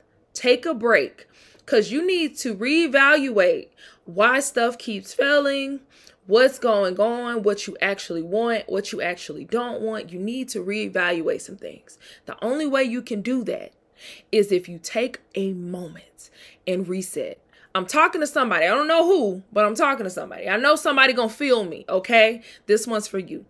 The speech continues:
Embrace discomfort so you can have peace. You haven't had peace in a long time and you've been craving it.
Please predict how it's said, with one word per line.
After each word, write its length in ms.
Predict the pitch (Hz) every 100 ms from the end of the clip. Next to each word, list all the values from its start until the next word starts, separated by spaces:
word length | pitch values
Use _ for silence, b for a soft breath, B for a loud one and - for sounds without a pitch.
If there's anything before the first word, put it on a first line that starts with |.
| _ _ -
Embrace 500 | 202 185 196 269 330
discomfort 800 | - 269 - 254 277 269 311 302
so 140 | - 196
you 180 | 208
can 160 | 233 214
have 260 | 202 185 -
peace. 440 | 202 - - - _ b b
You 120 | -
haven't 220 | 226 220 247
had 180 | 220
peace 280 | - 247 233
in 120 | 214
a 60 | 185
long 400 | 185 208 233 233
time 360 | 233 233 233 202
and 100 | 185
you've 160 | 202
been 140 | 185 190
craving 360 | 165 123 -
it. 120 | -